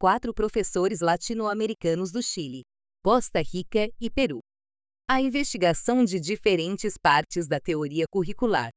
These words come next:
como o contexto político da região, permitiu-nos encontrar algumas semelhanças entre os três países.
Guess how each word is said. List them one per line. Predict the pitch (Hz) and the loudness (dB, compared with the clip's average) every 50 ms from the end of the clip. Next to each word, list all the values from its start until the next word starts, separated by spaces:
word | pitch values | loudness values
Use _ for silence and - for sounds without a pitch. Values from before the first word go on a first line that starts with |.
| _ _ _ _ _ _ _ _ - | _ _ _ _ _ _ _ _ -2
como | 208 185 180 165 | -2 0 2 0
o | 156 143 | -2 0
contexto | - 202 185 165 - 180 165 170 - - 190 | 0 -2 -2 0 2 2 2 2 0 -2 -4
político | - - 190 175 170 202 220 - - - 185 | 0 0 0 0 0 -4 -6 -6 -2 -2 2
da | 165 175 | 2 4
região, | 151 175 180 175 151 165 143 135 123 147 175 _ _ _ _ _ _ _ _ - | 4 4 0 0 0 -4 -4 -4 -6 -8 -12 _ _ _ _ _ _ _ _ -6
permitiu-nos | - 302 302 285 277 - - - 233 240 226 202 190 175 | -2 0 2 2 0 0 -2 -4 -2 -2 0 -2 -2 -2
encontrar | 196 190 190 - 208 208 202 - 180 180 190 202 | -2 -2 0 0 0 0 0 2 4 4 4 4
algumas | 190 170 156 196 202 202 196 - | 2 0 0 0 0 0 -2 0
semelhanças | - 226 220 196 170 160 156 147 156 170 - - 160 131 | 0 0 0 0 0 0 0 0 0 0 0 0 0 2
entre | 160 180 180 175 - 175 | 2 -2 -2 -2 -2 -4
os | 156 143 | -4 -4
três | - - 170 180 190 - | -2 0 0 0 2 2
países. | - 190 151 139 127 123 117 - - - - | 0 0 0 0 -4 -8 -10 -12 -14 -14 -16